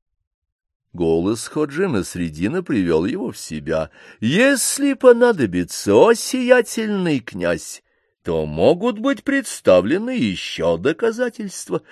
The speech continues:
«Не надо! Вполне достаточно», отозвался вельможа, преодолев своё оцепенение. «Теперь дело прояснилось до конца,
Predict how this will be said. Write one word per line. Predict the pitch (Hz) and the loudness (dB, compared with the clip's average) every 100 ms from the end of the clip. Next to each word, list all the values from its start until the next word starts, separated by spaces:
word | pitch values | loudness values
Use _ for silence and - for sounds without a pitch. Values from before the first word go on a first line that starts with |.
| - | -16
«Не | - 127 214 | -2 2 4
надо! | 160 127 113 101 123 180 147 _ _ _ _ _ _ | 6 8 8 6 6 6 2 _ _ _ _ _ _
Вполне | - - 90 92 92 87 110 180 | -16 -2 4 4 4 4 6 6
достаточно», | 180 117 - - - 80 - 117 - - 233 170 _ _ _ _ - | 4 2 0 -4 -2 -2 -4 -14 -14 -4 -2 -2 _ _ _ _ -16
отозвался | 73 92 90 87 95 - 98 | -10 -6 -4 2 0 0 -2
вельможа, | 92 92 92 98 95 101 - _ - | 0 0 0 0 0 -2 -4 _ -6
преодолев | 90 90 90 92 98 | -2 0 0 -2 -4
своё | - 98 95 | -6 -4 -4
оцепенение. | 101 - 90 92 90 85 78 - - | -8 -10 -8 -4 -2 -4 -6 -10 -20
«Теперь | - 123 120 101 135 147 135 | -4 2 2 4 4 4 4
дело | 110 131 131 127 113 - _ _ _ _ | 8 8 10 8 6 4 _ _ _ _
прояснилось | - 92 90 90 - 82 120 233 247 202 - - _ _ | -4 0 0 -2 -6 -2 2 6 8 6 4 -12 _ _
до | _ 139 | _ -2
конца, | 147 135 120 - 104 92 | 2 0 0 2 4 4